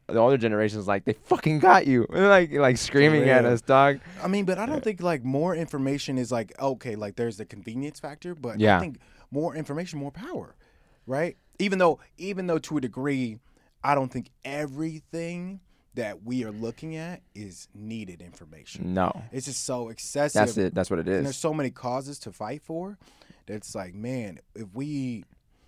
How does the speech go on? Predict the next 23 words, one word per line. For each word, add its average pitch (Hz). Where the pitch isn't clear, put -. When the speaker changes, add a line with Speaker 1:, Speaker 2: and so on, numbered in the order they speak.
Speaker 2:
can't 123
unify 117
ourselves 107
for -
one 107
cause 113
or 98
m-, 92
a 107
n-, 101
multiple 127
number 110
of 95
causes, 135
Speaker 1:
Mm. -
Speaker 2:
it's 135
just -
like, -
man, 123
what 139
are 139
we, 101
what, 123